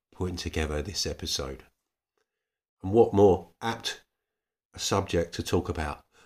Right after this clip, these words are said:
than solo play? Having said that, although on average I'm playing in a group game once, sometimes twice a week,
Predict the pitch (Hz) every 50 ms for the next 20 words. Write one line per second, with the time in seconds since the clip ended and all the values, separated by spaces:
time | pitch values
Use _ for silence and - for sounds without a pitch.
0 | _ _ _ 78 76 78 - - - 85 80 80 78 76 71 73 73 - - -
1 | 80 73 71 71 73 - _ _ _ _ _ _ _ _ _ _ _ _ _ _
2 | _ _ _ _ _ _ _ _ _ _ _ _ _ - 110 104 101 92 - -
3 | - 92 - - 85 76 71 - - - _ _ _ _ _ _ _ _ _ -
4 | 95 104 107 107 107 101 98 101 101 98 98 92 - 90 85 87 82 80 - -
5 | - - _ _ _ _ - 90 80 80 - - 90 87 85 80 82 82 85 -
6 | - 85 85 82 82 - 90 87 85 87 - - - 85 80 80 78 80 78 -
7 | _ _ _ _ _ _ - 104 104 104 104 104 - - - - - - - -
8 | 104 98 95 - 107 95 92 90 - - - 107 95 85 - - 87 82 92 87
9 | 87 87 87 - -